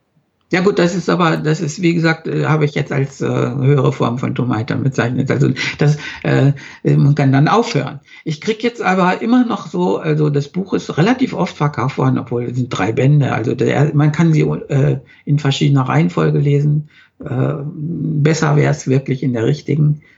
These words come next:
Man kann auch nur den letzten Band lesen, der, der hat den Untertitel Der Mensch in artgerechter Haltung. <laughs> Also der erste Teil geht nur um die Philosophien als solche, der zweite Teil sagt, der dunkle Seite, also wenn diese durchdrehen und sich zu viel streiten, was dann passiert.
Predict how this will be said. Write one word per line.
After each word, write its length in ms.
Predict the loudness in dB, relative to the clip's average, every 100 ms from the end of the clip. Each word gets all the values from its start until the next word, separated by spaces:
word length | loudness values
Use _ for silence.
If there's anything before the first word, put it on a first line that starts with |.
| -10
Man 100 | -4
kann 180 | 0 0
auch 140 | 0
nur 120 | -2
den 140 | -2 -2
letzten 380 | -4 -2 -4 -2
Band 240 | -2 0
lesen, 320 | 0 0 0
der, 200 | -4 -4
der 360 | -4 -4 -4 -6 -10
hat 140 | -4
den 120 | -2 0
Untertitel 520 | 2 0 0 0 2
Der 140 | 2
Mensch 260 | 2 2 2
in 80 | 0
artgerechter 720 | 0 0 -2 -2 -2 -4 0
Haltung. 540 | 0 0 -2 -8 -10
<laughs> 40 | _ -20 -20 -20 -16 -12 -2 -2 -2 -2 -2
Also 240 | 0 0 0 0
der 140 | 0 2
erste 360 | 0 0 0
Teil 240 | 0 2 2
geht 240 | 0 -2
nur 220 | 0 0
um 100 | 0
die 100 | -2
Philosophien 560 | -2 -2 0 -2 -2 0
als 180 | 0 0
solche, 320 | 0 2 0
der 160 | 0 0
zweite 340 | 0 0 0
Teil 240 | 0 0 2
sagt, 320 | 0 0 -2
der 140 | 0
dunkle 500 | 2 2 2 -2 -2
Seite, 300 | 2 2 2
also 240 | 0 0 2
wenn 180 | 2
diese 260 | 4 2 2
durchdrehen 600 | 2 0 0 -2 2 2
und 120 | 2
sich 160 | -2 -2
zu 120 | -2
viel 160 | 0 -2
streiten, 420 | -2 -2 0 -2
was 140 | -2
dann 160 | -4 -4
passiert. 520 | -4 2 2 2